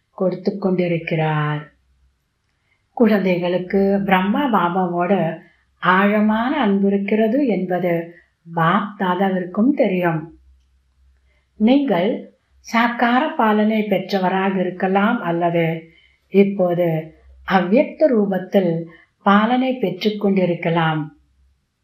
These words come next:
அப்படி யாராக இருந்தாலும் சரி, பெரிய அம்மாவாக இருக்கும் காரணத்தால் அம்மா மீது குழந்தைகளுக்கு அன்பு இயல்பாக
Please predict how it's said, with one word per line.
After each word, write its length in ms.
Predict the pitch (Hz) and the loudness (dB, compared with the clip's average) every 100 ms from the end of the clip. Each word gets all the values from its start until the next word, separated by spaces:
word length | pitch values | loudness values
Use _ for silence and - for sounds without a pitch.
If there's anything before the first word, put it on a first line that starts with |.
| _ _ _ - - | _ _ _ -16 -2
அப்படி 300 | 233 233 254 214 | 0 4 2 4
யாராக 540 | 190 190 226 262 277 220 | 2 2 2 2 0 2
இருந்தாலும் 600 | 214 214 202 190 226 254 | 2 2 2 0 0 -2
சரி, 380 | - 175 170 165 - _ _ _ _ _ _ _ _ _ _ _ _ _ 247 | -2 -2 -2 -6 -12 _ _ _ _ _ _ _ _ _ _ _ _ _ 4
பெரிய 300 | 240 277 311 | 6 4 0
அம்மாவாக 580 | 240 214 226 220 226 240 | 0 0 0 2 0 2
இருக்கும் 340 | 247 - 196 208 | 0 0 0 0
காரணத்தால் 800 | 202 160 170 175 170 180 175 165 156 - _ _ _ _ | 2 2 2 0 0 2 2 0 -4 -12 _ _ _ _
அம்மா 380 | 156 170 185 262 277 | -4 -2 2 2 2
மீது 400 | 202 170 170 180 156 170 - _ _ _ | 0 0 0 0 0 -6 -14 _ _ _
குழந்தைகளுக்கு 840 | 233 233 285 285 202 175 175 180 175 165 165 - | 0 2 2 2 0 0 -2 -2 -2 0 -4 -4
அன்பு 380 | 175 202 220 233 190 | 0 2 2 0 -4
இயல்பாக 560 | 165 175 175 190 214 | -4 -4 0 0 2